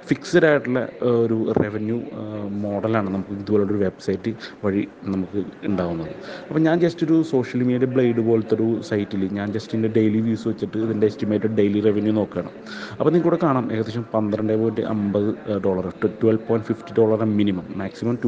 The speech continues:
ഹൺഡ്രഡ് ഡോളർ per day. ഓക്കെ, അപ്പോൾ അത് ഞാൻ just ഒന്ന്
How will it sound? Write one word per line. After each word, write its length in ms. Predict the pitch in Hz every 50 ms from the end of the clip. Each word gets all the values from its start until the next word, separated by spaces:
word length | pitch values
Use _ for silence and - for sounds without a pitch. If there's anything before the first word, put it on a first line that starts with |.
| 107
ഹൺഡ്രഡ് 200 | 104 107 98 101 98
ഡോളർ 180 | 98 92 95 90 - - -
per 100 | 113 104 98 95 92 -
day. 120 | 101 92 82 - - - - - - - - - - 110
ഓക്കെ, 120 | 107 - 101 - - - - - - -
അപ്പോൾ 120 | - - 160
അത് 80 | 156 160 160
ഞാൻ 120 | 160 160 151 151
just 140 | 151 - -
ഒന്ന് 120 | 143 143